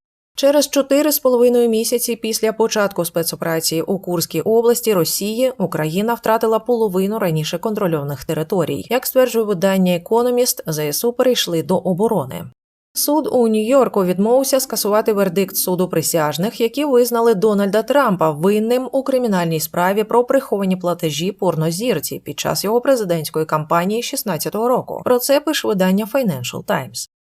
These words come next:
Південна Корея ввела санкції проти осіб та організацій, причетних до військового співробітництва Росії та К Н Д Р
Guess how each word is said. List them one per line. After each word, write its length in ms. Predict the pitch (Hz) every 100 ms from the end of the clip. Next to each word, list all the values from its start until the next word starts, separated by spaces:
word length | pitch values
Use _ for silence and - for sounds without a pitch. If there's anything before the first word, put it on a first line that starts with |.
| _
Південна 400 | 269 254 285 285
Корея 440 | 277 294 294 196 165
ввела 260 | 170 175
санкції 480 | 175 202 254 - 214
проти 260 | 196 196 196
осіб 400 | 180 180 226 254
та 140 | 180
організацій, 640 | 160 156 175 180 233 254 269
причетних 580 | 269 240 220 220 220 185
до 180 | 190
військового 440 | 170 170 - 180 185
співробітництва 880 | - 202 202 156 151 156 156 160 175
Росії 420 | 156 - 208 247
та 240 | 226 160
К 140 | 147 147
Н 180 | 151
Д 80 | 156
Р 320 | 226 175 139